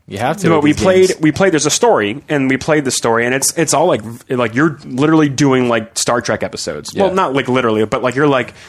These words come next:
Speaker 2: a spaceship is sending a distress signal out in this region, and
Speaker 1: Uh,
Speaker 2: you,
Speaker 1: spaceship is
Speaker 2: you have to
Speaker 1: sending a distress call.
Speaker 2: uh, scan the ship and check how many
Speaker 1: From the
Speaker 2: passengers
Speaker 1: planet.
Speaker 2: are alive. Their engines are down. Send the transporter. Transport them on the ship.
Speaker 1: Do you have
Speaker 2: And,
Speaker 1: to say all
Speaker 2: "Oh
Speaker 1: that?
Speaker 2: no, a warbird." Well,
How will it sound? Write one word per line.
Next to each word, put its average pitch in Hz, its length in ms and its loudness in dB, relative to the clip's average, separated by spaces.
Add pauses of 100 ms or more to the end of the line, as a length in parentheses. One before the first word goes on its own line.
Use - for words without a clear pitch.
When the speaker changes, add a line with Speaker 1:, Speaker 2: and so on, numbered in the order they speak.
(360)
Speaker 2:
a - 40 -6
spaceship 123 480 -4
is 80 500 -10 (240)
sending 127 240 -4
a 92 40 -4
distress 113 340 -6
signal 87 280 -8
out 92 200 -6
in 80 360 -14
this 117 200 -8
region, 76 460 -10
and 80 200 -10
Speaker 1:
Uh, 143 200 -2
Speaker 2:
you, 98 40 -8
Speaker 1:
spaceship 123 520 -2
is 113 240 -4
Speaker 2:
you 110 80 0
have 127 220 -2
to 107 500 -2 (200)
Speaker 1:
sending 123 140 -6
a - 20 -6
distress - 320 -6
call. 85 200 -8 (240)
Speaker 2:
uh, 101 260 0 (140)
scan 160 320 0
the 139 60 0
ship - 280 -2
and 117 180 -2
check - 220 -2
how 147 140 0
many 123 160 2
Speaker 1:
From 107 100 2
the 98 60 2
Speaker 2:
passengers 156 340 0
Speaker 1:
planet. 120 40 0
Speaker 2:
are 117 80 2
alive. 104 500 -2
Their 151 100 0
engines 160 300 0
are 110 80 -2
down. 98 340 -2
Send 143 500 -2
the 123 120 -2
transporter. 104 720 -4
Transport 143 680 -2
them 123 240 0
on 120 240 -2
the 120 100 -4
ship. 185 260 0
Speaker 1:
Do 143 60 0
you - 60 4
have - 40 0
Speaker 2:
And, 120 40 -2
Speaker 1:
to 120 60 -2
say 95 220 -2
all 98 120 2
Speaker 2:
"Oh 156 80 2
Speaker 1:
that? 156 60 2
Speaker 2:
no, 123 260 2
a 110 80 0
warbird." 127 600 0
Well, 147 340 0